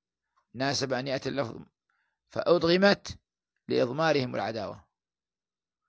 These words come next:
وهم أهل مكر، اليهود أهل مكر وحيد وبغض للإسلام وأهله. قال الله: "ذلك بأنهم شاقوا الله ورسوله"، أي اليهود شاقوا الله ورسوله. إيش معنى المشاقة هنا؟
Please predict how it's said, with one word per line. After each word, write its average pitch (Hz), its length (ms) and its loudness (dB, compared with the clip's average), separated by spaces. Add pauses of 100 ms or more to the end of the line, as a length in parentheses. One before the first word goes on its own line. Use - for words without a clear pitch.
(220)
وهم 127 260 -4
أهل 147 200 2
مكر، 160 340 -4 (840)
اليهود 123 320 0 (600)
أهل 127 200 10
مكر - 360 8 (240)
وحيد 135 320 10 (1120)
وبغض 151 360 10
للإسلام 131 500 8
وأهله. 98 260 4 (460)
قال 135 160 8
الله: 160 160 10
"ذلك 170 320 8
بأنهم 151 460 4
شاقوا 151 380 4
الله 143 240 8
ورسوله"، 131 560 4 (420)
أي 123 120 6
اليهود 139 380 6 (320)
شاقوا 165 420 6
الله 170 280 10
ورسوله. 151 400 8
إيش 143 140 4
معنى 175 160 6
المشاقة 143 520 6
هنا؟ 120 220 4